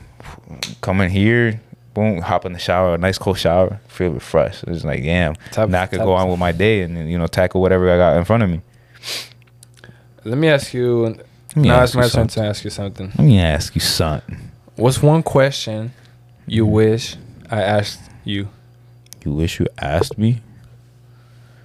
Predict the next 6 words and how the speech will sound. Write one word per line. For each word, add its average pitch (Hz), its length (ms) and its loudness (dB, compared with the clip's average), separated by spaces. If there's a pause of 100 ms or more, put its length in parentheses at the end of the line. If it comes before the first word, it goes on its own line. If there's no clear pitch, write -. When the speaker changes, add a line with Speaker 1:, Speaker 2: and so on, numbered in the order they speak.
(1000)
Speaker 1:
Mm, 87 300 0
in 87 120 2
terms 98 220 2
of 82 80 4
what? 78 300 2
Anything? 101 440 2